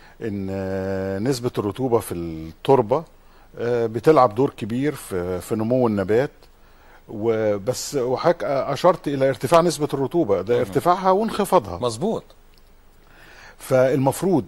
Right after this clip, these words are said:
Speaker 1: النبات عشان ينمو، آه، نمو صحي، آه، لازم ياخد،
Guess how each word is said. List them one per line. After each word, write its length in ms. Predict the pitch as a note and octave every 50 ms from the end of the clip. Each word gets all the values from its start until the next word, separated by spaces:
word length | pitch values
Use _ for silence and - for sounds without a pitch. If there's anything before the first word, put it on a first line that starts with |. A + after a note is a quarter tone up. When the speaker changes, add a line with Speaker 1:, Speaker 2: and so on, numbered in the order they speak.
| - -
Speaker 1:
النبات 480 | A#2+ A#2+ B2 A#2+ A2 C#3 C3+ B2 -
عشان 340 | G#2 G2 G2 - A#2+ A2+ A2
ينمو، 640 | A2+ B2+ C3+ C3+ B2+ A#2+ A2 G#2 F#2+ F2 F2+ - - G2
آه، 480 | G#2+ G2 F#2+ F#2 F#2 F#2+ F#2+ F#2 F#2+ F#2+
نمو 360 | G2+ G#2 A2 B2+ C3+ C3 A#2
صحي، 380 | - - C#3 - - G3+ G#3+ A3 - - - - - - - - - - - - -
آه، 180 | A#2 A#2 A#2
لازم 380 | B2 D#3+ F#3 F3+ C#3 C#3 B2 B2
ياخد، 360 | C3 D#3 D#3+ - - D#3+ D3